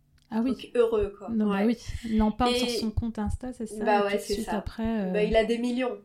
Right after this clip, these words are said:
Speaker 2: Donc,
Speaker 1: Ouais,
Speaker 2: euh,
Speaker 1: donc, euh,
Speaker 2: il touche, euh, juste une, un petit pourcentage, il y arrive.
Speaker 1: Mm.
Speaker 2: Et, euh, et voilà, ça continue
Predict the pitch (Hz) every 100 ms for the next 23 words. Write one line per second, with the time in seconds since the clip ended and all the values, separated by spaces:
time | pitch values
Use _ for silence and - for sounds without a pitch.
0 | _ - 220 233 240 220 226 214 226 202
1 | 220 247 240 233 214 214 247 - 214 208
2 | 214 226 - - 214 214 233 - 196 190
3 | 202 202 202 - - - 208 202 - -
4 | _ 214 202 190 185 185 202 208 226 -
5 | - 214 202 190 180 - _ _ _ -
6 | 208 208 202 226 226 285